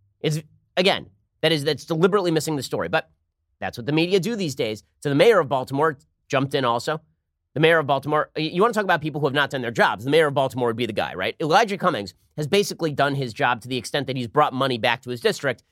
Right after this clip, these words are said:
That's what federal Congress people do. They bring the pork home. But the local governance in Baltimore has been a bleep show since forever. Going all the way back to the days of The Wire and long before. The mayor, Bernard C. Young, J-, C. Jack Young,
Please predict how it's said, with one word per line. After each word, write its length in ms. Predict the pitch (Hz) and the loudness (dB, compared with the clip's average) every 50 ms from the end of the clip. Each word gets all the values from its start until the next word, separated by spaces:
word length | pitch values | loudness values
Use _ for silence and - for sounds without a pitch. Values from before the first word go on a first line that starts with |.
| _ _ | _ _
That's 160 | - 135 139 143 | -2 -2 0 0
what 140 | 151 135 | -2 -2
federal 300 | - 156 143 139 139 127 | 0 0 2 2 2 0
Congress 340 | - 135 127 127 127 127 120 | 0 -2 -4 -2 -2 -4 -6
people 220 | - 135 - 123 123 | -6 -8 -8 -6 -6
do. 120 | 104 - | -6 -6
They 120 | - 90 | -8 -6
bring 160 | 82 110 117 113 | -4 -4 -2 -2
the 80 | 113 | -4
pork 260 | - - 135 131 127 | 0 0 0 0 0
home. 260 | - 113 78 69 - - _ _ _ _ | -2 -6 -8 -8 -10 -14 _ _ _ _
But 240 | - 196 143 - - _ _ _ _ _ _ _ _ _ - | 4 4 4 2 -2 _ _ _ _ _ _ _ _ _ -4
the 60 | 131 | 4
local 260 | 156 208 269 - 240 | 4 4 6 4 2
governance 380 | 190 165 156 139 147 147 131 143 | 2 2 2 2 0 -2 -4 -4
in 60 | 139 | -2
Baltimore 500 | 127 127 123 120 135 139 139 143 135 135 _ _ _ | -2 -2 -2 -2 -2 -2 -2 -2 -2 -4 _ _ _
has 80 | 139 139 | -6 -2
been 120 | 139 160 | 0 0
a 40 | 147 | 0
bleep 280 | 117 127 180 233 226 170 | 0 0 0 -2 -2 -4
show 360 | - - 113 85 80 80 - _ _ | -6 -4 -4 -4 -4 -6 -8 _ _
since 240 | - - 160 147 - | -6 -4 -4 -2 0
forever. 400 | - 151 135 123 - 73 64 - _ _ _ _ _ _ _ _ _ _ _ _ _ _ _ _ _ _ _ _ 90 | 2 2 2 2 0 -6 -14 -20 _ _ _ _ _ _ _ _ _ _ _ _ _ _ _ _ _ _ _ _ -2
Going 180 | 107 131 135 | 0 2 6
all 140 | 143 170 208 | 6 6 6
the 60 | 226 | 6
way 80 | 233 233 | 4 2
back 200 | 202 208 202 196 | 2 2 0 0
to 80 | - 180 | -2 -6
the 60 | 175 | -2
days 220 | 160 180 175 151 | -2 0 0 0
of 40 | 147 | -2
The 60 | 170 | 0
Wire 240 | 151 156 160 165 160 | 2 2 4 4 2
and 140 | 139 117 113 | 2 0 0
long 240 | 123 143 165 165 160 | 2 2 2 2 0
before. 420 | 156 139 - 139 101 82 64 - _ _ _ _ _ _ _ _ _ _ _ _ _ _ _ _ | -2 -6 -4 -6 -6 -6 -6 -10 _ _ _ _ _ _ _ _ _ _ _ _ _ _ _ _
The 100 | - 135 | -4 0
mayor, 220 | 127 143 170 170 135 | 2 4 4 4 4
Bernard 380 | 113 131 127 143 156 185 180 - | 2 2 2 2 2 2 2 -2
C. 140 | - - 185 | -6 -8 -2
Young, 260 | 160 160 147 151 139 | 0 0 0 0 -2
J-, 220 | - 143 120 90 | -4 -4 -6 -6
C. 240 | 123 - - 202 190 | -6 -6 -6 -6 -4
Jack 280 | 147 156 165 139 123 127 | -2 -2 -2 -2 -2 -4
Young, 320 | 131 104 85 82 85 92 | -6 -6 -6 -8 -12 -16